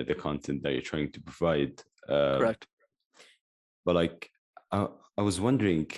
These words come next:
Speaker 1: how do you come up with so many ideas and so many things to talk about in your YouTube channel? I wasn't looking, 'cause at first I thought to myself, I was like, "I'll probably find, like, ten, twenty videos," but then there are playlists and things keep going on. So how do you generate all these ideas?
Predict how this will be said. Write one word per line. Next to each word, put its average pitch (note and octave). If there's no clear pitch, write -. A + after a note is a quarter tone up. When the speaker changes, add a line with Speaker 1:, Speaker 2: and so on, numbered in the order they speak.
Speaker 1:
how A#2+
do A#2
you G2
come F#2+
up E2
with E2+
so F#2+
many F2
ideas D#2+
and D#2
so F2+
many D#2+
things D#2
to -
talk E2
about D#2+
in D#2+
your D2+
YouTube E2
channel? C#2+
I E2
wasn't G2+
looking, D#2+
'cause A#2
at G#2
first A#2+
I F2+
thought F2
to F2+
myself, D#2+
I D#2
was D#2
like, D#2+
"I'll F2
probably A2
find, F2+
like, D#2+
ten, F#2+
twenty F#2+
videos," F2+
but D2
then G2+
there D#2+
are C#2+
playlists -
and D2+
things F2
keep -
going E2+
on. E2+
So E2
how G2
do A2
you F#2
generate F2
all C2+
these C#2+
ideas? C#2